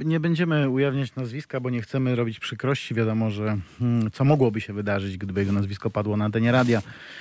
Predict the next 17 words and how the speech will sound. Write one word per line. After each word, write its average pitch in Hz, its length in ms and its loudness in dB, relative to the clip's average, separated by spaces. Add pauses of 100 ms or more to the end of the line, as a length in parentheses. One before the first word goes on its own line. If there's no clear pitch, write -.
(180)
więc, 104 680 -2
e, 107 320 2
no, 123 260 2
e, - 640 -8
odpuścimy. 101 680 -2 (340)
Powiedz, 202 300 4
Adamie, 151 380 4
czy 131 180 0
ty 160 400 4
dzisiaj 127 600 4
się - 160 2
wybierasz 123 480 4
na, 117 320 2
e, 117 480 2
demonstrację, 110 920 2
m, 107 320 2
jako, 101 600 2